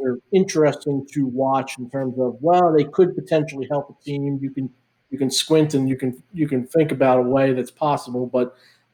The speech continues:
uh, it's also highly possible or even plausible that by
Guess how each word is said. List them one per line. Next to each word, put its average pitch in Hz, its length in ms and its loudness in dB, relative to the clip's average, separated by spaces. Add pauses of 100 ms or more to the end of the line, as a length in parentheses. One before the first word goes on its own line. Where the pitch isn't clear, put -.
(120)
uh, 127 300 6
it's 147 140 0
also 143 500 2 (320)
highly 135 500 2 (320)
possible 139 480 -2
or 135 320 0 (480)
even 131 260 0
plausible 139 800 2
that 131 320 -2
by 123 400 2